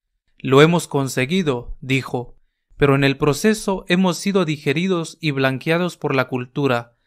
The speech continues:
en lugar de fermentarla de manera fértil con un testimonio católico distintivo".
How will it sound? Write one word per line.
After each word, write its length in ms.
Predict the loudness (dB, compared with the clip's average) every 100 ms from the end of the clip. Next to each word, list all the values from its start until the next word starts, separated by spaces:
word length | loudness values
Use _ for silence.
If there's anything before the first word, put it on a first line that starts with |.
| _ _ -2
en 140 | 0
lugar 300 | 2 4 4
de 120 | 4 2
fermentarla 760 | 0 0 -4 0 0 2 0
de 100 | 0
manera 360 | -2 -2 0 0
fértil 520 | 0 -2 -2 -4 -4
con 200 | -2 0
un 140 | -2
testimonio 640 | -2 -8 -8 -6 -4 -4 -2
católico 600 | -2 -2 -2 -4 -4 -4
distintivo". 920 | -4 -8 -6 -8 -4 -6 -6 -10 -14